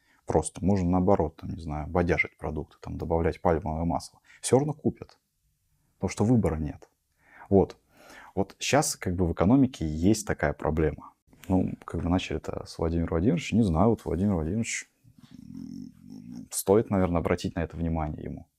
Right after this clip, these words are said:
То есть в России нужна, как бы, поддержка, сильная поддержка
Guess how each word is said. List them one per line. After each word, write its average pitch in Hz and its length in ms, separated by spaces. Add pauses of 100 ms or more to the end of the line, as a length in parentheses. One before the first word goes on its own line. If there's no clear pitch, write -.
(500)
То - 120
есть - 160
в - 40
России 156 300
нужна, 101 400
как - 160 (120)
бы, - 140 (240)
поддержка, 87 480
сильная 85 460
поддержка 92 500